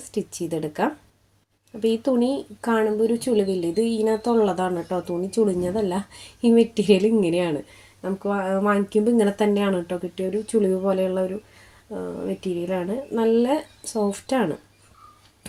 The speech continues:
പിന്നെന്ന് വെച്ച് കഴിഞ്ഞാൽ കട്ടിയില്ല, പക്ഷേ ലൈ-, ലൈനിങ് നമുക്കിങ്ങനെ നിഴലടിക്കണം അങ്ങനെ, അങ്ങനെയുള്ള സംഭവങ്ങളൊന്നുമില്ല. അപ്പോൾ ദേ ഇതുപോലെ ഞാൻ നെക്കാണ് ആദ്യം സ്റ്റിച്ച് ചെയ്തെടുക്കുന്നത്. അപ്പോൾ നെക്ക് നമുക്ക് സ്റ്റിച്ച് ചെയ്ത് കൊടുക്കാം. ഇതുപോലെ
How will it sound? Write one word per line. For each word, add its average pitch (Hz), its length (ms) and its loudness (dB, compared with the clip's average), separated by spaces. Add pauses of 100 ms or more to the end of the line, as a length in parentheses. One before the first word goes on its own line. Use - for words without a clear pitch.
(100)
പിന്നെന്ന് 220 280 4
വെച്ച് 233 160 4
കഴിഞ്ഞാൽ 254 220 2 (240)
കട്ടിയില്ല, 262 540 0 (600)
പക്ഷേ 277 260 -2
ലൈ-, 277 160 2 (200)
ലൈനിങ് 240 400 4
നമുക്കിങ്ങനെ 240 420 2 (480)
നിഴലടിക്കണം 233 540 4
അങ്ങനെ, 214 220 0 (100)
അങ്ങനെയുള്ള 247 340 2 (120)
സംഭവങ്ങളൊന്നുമില്ല. 190 720 0 (1600)
അപ്പോൾ 226 160 -6
ദേ 202 60 2 (100)
ഇതുപോലെ 190 300 0 (100)
ഞാൻ 226 100 2 (180)
നെക്കാണ് 202 500 -2 (100)
ആദ്യം 180 200 -2
സ്റ്റിച്ച് - 260 -2
ചെയ്തെടുക്കുന്നത്. 170 640 0 (580)
അപ്പോൾ 202 240 -2
നെക്ക് 190 320 -4
നമുക്ക് 190 240 -4
സ്റ്റിച്ച് - 240 -10
ചെയ്ത് 175 200 -2
കൊടുക്കാം. 170 380 -2 (200)
ഇതുപോലെ 277 300 4